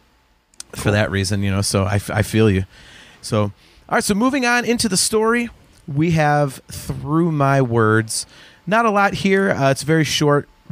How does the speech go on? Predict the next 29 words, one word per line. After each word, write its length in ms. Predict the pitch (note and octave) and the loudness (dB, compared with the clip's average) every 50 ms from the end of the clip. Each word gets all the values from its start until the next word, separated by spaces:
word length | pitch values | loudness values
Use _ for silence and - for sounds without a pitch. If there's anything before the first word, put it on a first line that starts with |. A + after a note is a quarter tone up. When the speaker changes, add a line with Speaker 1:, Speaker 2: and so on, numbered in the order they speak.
| - | -4
Speaker 1:
but 140 | - D3+ C#3 | 0 0 0
it 80 | C3 A#2+ | 0 0
definitely, 640 | D3 D3+ D3 - D#3 D3 C3+ - C#3 C3+ C3 B2+ A#2 - - - - - - - _ _ _ _ _ _ _ _ _ _ _ _ _ _ - - - | 0 0 0 2 0 0 2 2 2 2 2 0 0 -4 -12 -20 -20 -20 -20 -20 _ _ _ _ _ _ _ _ _ _ _ _ _ _ -20 -12 -10
it's 100 | - - | -6 -2
definitely 360 | E3+ D#3+ - C#3+ C3+ C3 A#2+ | -2 -2 -2 0 0 0 0
a 40 | G#2+ | 0
beautiful, 460 | G2+ - B2 C3 C3+ B2+ - - A2 | 0 0 0 2 2 2 0 -2 -4
beautiful 460 | F#2+ - G#2+ A#2+ A#2 A2 - - F#2+ | -4 -2 0 0 0 0 -2 -6 -8
song. 420 | - - - A2 G2+ F#2+ F#2 F#2 F2+ - _ _ _ - - - - _ _ - | -6 0 2 2 4 2 2 -2 -4 -10 _ _ _ -20 -20 -20 -20 _ _ -8
Uh, 80 | G#2+ - - B2 | -8 -6 -6 -2
Ja-, 200 | F3 G#3 A3 - - | 0 0 0 0 -2
James 580 | C3+ B2 E3 F#3+ G#3+ A#3 A#3 G#3+ E3+ - - - - | 0 2 2 4 4 2 2 0 0 -2 -4 -6 -6
Speaker 2:
Yeah. 80 | - B2 | -6 -6
Speaker 1:
i-, 60 | - - | -4 -2
is 220 | C3 C3+ A#2 B2+ | -2 -2 0 0
in 260 | C3 B2 A#2+ A#2+ B2 A#2+ A#2+ | 0 0 0 -2 -4 -2 0
really 280 | B2+ C#3+ C#3+ C#3 C3 A#2+ | 2 2 4 4 2 2
good 200 | - B2 A#2 - | 2 0 0 0
form, 360 | - - A#2 A2+ A2 G#2+ G2+ | -2 -2 0 0 2 2 2
I 80 | G#2 G2+ | 2 0
think, 200 | - A#2 A2 - | 0 -2 -2 -2
on 100 | G#2+ G#2 | -2 0
the 60 | G#2 G2+ | 0 0
mellower 420 | G2+ G2+ G2+ G2 G2 F#2 F#2 F2+ | 0 2 2 2 2 0 0 -2
parts 340 | - - G2 F#2+ F2+ - - | 0 0 0 0 0 -2 -4
on 120 | G#2 G2 F#2+ | -4 -4 -4
this 180 | F#2+ - - | -4 -6 -2
record. 320 | F#2+ G2+ G2+ - - G2+ G#2 | -2 -2 -2 0 -2 -2 -2
It's, 300 | G2+ - - - - | -2 -2 -4 -6 -6